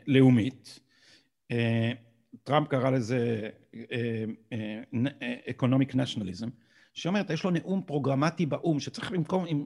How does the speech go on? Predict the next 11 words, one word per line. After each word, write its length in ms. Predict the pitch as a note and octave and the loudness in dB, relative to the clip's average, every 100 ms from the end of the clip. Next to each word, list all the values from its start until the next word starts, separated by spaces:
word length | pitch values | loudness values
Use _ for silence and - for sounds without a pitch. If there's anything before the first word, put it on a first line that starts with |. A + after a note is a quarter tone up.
| - | -4
אם 320 | C3+ C#3 C#3+ | -4 -4 -4
מנטרלים 500 | C#3 C3+ C3+ D3 F#3+ | -4 -4 -2 0 0
רגע 200 | F3+ F3+ | 0 -2
את 80 | F3+ | -2
הרגשות 460 | C#3+ B2 A#2+ E3 - | -2 -2 -2 -4 -4
כלפי 280 | C#3+ D#3 | -6 -6
טראמפ, 300 | D3 D#3 E3 | -6 -4 -4
האיש 260 | - F3+ - | -4 -4 -4
שומעים 340 | C#3 C#3+ F3+ | -4 -2 -2
את 120 | F#3 E3 | -2 0
הנאום, 440 | E3 D#3+ F#3 G2+ | 0 0 0 -2